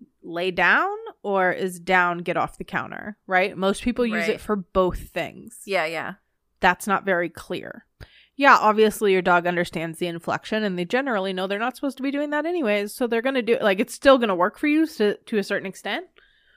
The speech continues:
Speaker 1: but they don't really know it. So if you take it out of a certain context, it, you got nothing.
Speaker 2: Right.
Speaker 1: Right? So just being super clear with that. Like, for me, down is lay down and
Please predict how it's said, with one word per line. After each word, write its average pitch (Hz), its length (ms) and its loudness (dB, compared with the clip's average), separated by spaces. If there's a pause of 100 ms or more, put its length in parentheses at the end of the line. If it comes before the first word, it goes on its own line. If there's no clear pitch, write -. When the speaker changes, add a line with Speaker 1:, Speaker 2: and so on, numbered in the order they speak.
(340)
Speaker 1:
but 175 140 0
they 196 100 0
don't 196 200 -2
really 180 280 -6
know 143 400 -10
it. 69 200 -10
So - 160 -6
if 175 140 -6
you 185 80 -8
take 196 240 -4
it 185 80 -2
out 170 140 4
of 175 100 -8
a 165 60 -6
certain 170 280 -10
context, 240 720 -4
it, 170 180 -10
you 180 140 -12
got 160 180 -2
nothing. - 360 -12 (460)
Speaker 2:
Right. 165 260 -14 (300)
Speaker 1:
Right? 190 420 0
So 214 340 4
just 240 220 -2
being 277 220 -4
super 277 280 -4
clear 214 240 0
with 185 120 -2
that. 180 260 2
Like, 175 240 -2
for 196 160 -4
me, 247 320 -2
down 190 400 4
is 185 140 -6
lay 175 160 -2
down 180 380 0 (420)
and 180 180 -6